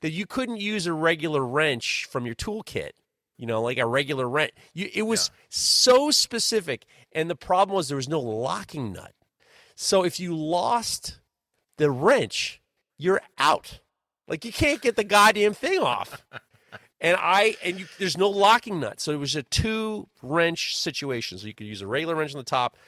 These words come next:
Speaker 1: and then you're holding the, sorry, Craig, come on, cut, cut it, cut it out.
Speaker 2: <laughs> Jesus
Speaker 1: So you're holding,
Speaker 2: fucking
Speaker 1: you're holding
Speaker 2: Christ.
Speaker 1: the, the little wrench, and then you're trying to wrench it off with the, and if you lose the little wrench, fucking thing's ruined. You can't, you can't make,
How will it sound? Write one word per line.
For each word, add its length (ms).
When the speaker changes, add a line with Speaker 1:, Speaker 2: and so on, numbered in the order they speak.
Speaker 1:
and 120
then 120
you're 80
holding 640
the, 140
sorry, 280
Craig, 360
come 160
on, 140
cut, 200
cut 140
it, 160
cut 140
it 60
out. 80
Speaker 2:
<laughs> 180
Jesus 160
Speaker 1:
So 100
you're 160
holding, 460
Speaker 2:
fucking 120
Speaker 1:
you're 100
holding 420
Speaker 2:
Christ. 240
Speaker 1:
the, 60
the 80
little 280
wrench, 380
and 80
then 140
you're 160
trying 240
to 80
wrench 400
it 40
off 200
with 120
the, 240
and 140
if 100
you 120
lose 320
the 80
little 200
wrench, 440
fucking 320
thing's 260
ruined. 420
You 60
can't, 320
you 80
can't 260
make, 280